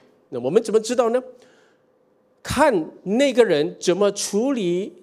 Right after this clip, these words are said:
教会弟兄姐妹之间的分歧，甚至怎么处理人与他有不同意见的那个事情，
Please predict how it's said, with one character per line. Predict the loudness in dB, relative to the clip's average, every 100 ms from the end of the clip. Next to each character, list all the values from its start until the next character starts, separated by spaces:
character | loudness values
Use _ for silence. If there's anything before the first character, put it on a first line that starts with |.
| _ _ -8
教 | 0 2 2
会 | -2 -2 -2
弟 | -2 -2
兄 | 0 0 0
姐 | 0
妹 | 0 -2 -8 -8
之 | -2 -2
间 | 2 2 2
的 | 0
分 | 0 0 0
歧， | -8 -10 -12 _ _ _ _ _ _
甚 | -8 -2 0 0
至 | -2 -2 -4 -10 -20 _ -2
怎 | 2
么 | 2
处 | 0 -4 -2 -2
理 | 0 -2
人 | -4 -6 0 2 4 2 -2 -6 -8
与 | -4 -2
他 | -2 0 0 -2 -6 -20 _ _
有 | 0 0
不 | 0 -2 0
同 | 0 0 -2 -2
意 | -2 -2
见 | 2 0
的 | 0 -4 -4
那 | -2 2
个 | 2
事 | 0 -2
情， | -4 -8 -10